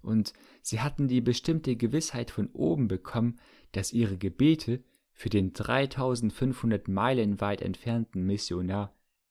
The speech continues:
erhört worden waren. Die stärkste Krisis in der Gemeinschaft mit Christus erlebte ich an einem Augustmorgen des Jahres neunzehnhundertachtundzwanzig.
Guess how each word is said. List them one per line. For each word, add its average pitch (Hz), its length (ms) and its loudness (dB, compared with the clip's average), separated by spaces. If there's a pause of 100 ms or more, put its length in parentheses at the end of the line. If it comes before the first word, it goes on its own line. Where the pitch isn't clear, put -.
erhört 113 640 4
worden 80 340 -4
waren. 78 340 -6 (3000)
Die 95 120 0
stärkste 110 540 2
Krisis 131 540 -2
in 95 140 -2
der 92 120 2
Gemeinschaft 90 640 -4
mit 82 180 -6
Christus - 600 -4 (460)
erlebte 95 580 0
ich - 340 0
an 90 140 -4
einem 90 340 0
Augustmorgen 104 880 2
des 92 220 -4
Jahres 92 440 -2
neunzehnhundertachtundzwanzig. 95 1700 -2